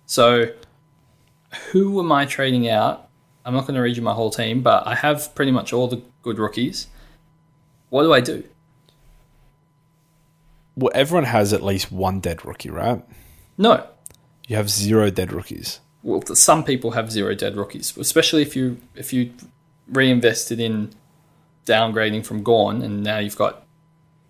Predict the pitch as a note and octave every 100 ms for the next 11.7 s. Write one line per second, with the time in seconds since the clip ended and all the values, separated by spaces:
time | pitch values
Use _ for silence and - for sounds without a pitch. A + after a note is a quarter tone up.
0 | _ - - C#2 B2 B2 - - A#2 A#2
1 | G#2+ G#2 G#2+ G#2+ G#2+ - G#2+ G2+ - G#2+
2 | G#2 C3+ E3 A#2+ - F2+ - E2+ - -
3 | _ _ _ _ - G#2+ G2+ G2+ G2 -
4 | _ _ _ _ _ _ _ _ _ _
5 | _ _ - D3+ A2 - - _ _ -
6 | A2 G#2+ A#2 A#2+ B2+ B2+ B2 D3+ A#2 C3
7 | B2+ B2+ D3 A2 A2 G#2 - D3+ - G#2+
8 | A#2 A#2 A#2+ B2 B2 G#2 - A2+ A2+ G#2
9 | A#2 C3+ B2 A2 A2 A#2+ G#2+ G#2 A2+ A#2+
10 | G#2 G#2+ A#2 A2+ - B2 B2+ A#2 G#2 G#2
11 | A2 G#2+ - - A#2 -